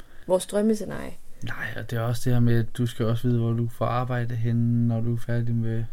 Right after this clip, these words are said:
Speaker 1: Ja.
Speaker 2: med studiet, og sådan, hvorhen skal vi
Speaker 1: Altså, vi er jo i en radius af, at du arbejder i Silkeborg, og jeg kommer jo
Speaker 2: Mm.
Speaker 1: formentlig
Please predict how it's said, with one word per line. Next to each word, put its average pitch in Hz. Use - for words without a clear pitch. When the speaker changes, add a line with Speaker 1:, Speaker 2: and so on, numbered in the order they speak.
Speaker 1:
Ja. -
Speaker 2:
med 123
studiet, 120
og 117
sådan, 117
hvorhen 117
skal 110
vi 117
Speaker 1:
Altså, -
vi 190
er 202
jo 196
i 196
en 190
radius 202
af, 202
at 202
du 226
arbejder 208
i 202
Silkeborg, 208
og 202
jeg 190
kommer 123
jo 120
Speaker 2:
Mm. 117
Speaker 1:
formentlig 190